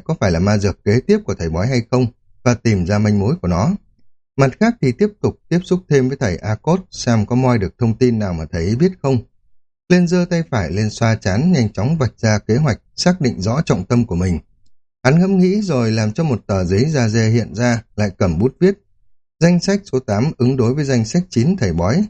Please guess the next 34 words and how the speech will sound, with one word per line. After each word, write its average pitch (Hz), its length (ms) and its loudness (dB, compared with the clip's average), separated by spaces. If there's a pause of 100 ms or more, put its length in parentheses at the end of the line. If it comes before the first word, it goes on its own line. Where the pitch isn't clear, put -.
(180)
là 92 200 0
tên 117 220 0
Hề. 104 180 0 (880)
Trải 127 120 2
qua 165 160 0
những 190 200 2
gì 143 160 0
vừa 110 180 -2
nãy, 117 200 -2
lúc 208 300 0
này 101 200 -4 (120)
Glenn 120 180 0
hoàn 113 240 0
toàn 113 200 0
tin 170 220 0
rằng 101 220 -2
trình 95 200 0
độ 95 180 -2
xem 110 240 0
bói 104 160 0
của 120 120 -4
mình 87 300 0
trên 107 200 2
đám 98 160 -2
sương 120 280 2
mù 92 140 -2
xám 107 300 -4
này 113 140 0
đã 82 100 -2
được 113 280 -2
tăng 110 180 2
lên 98 220 0
rõ 120 200 0
rệt. 123 180 0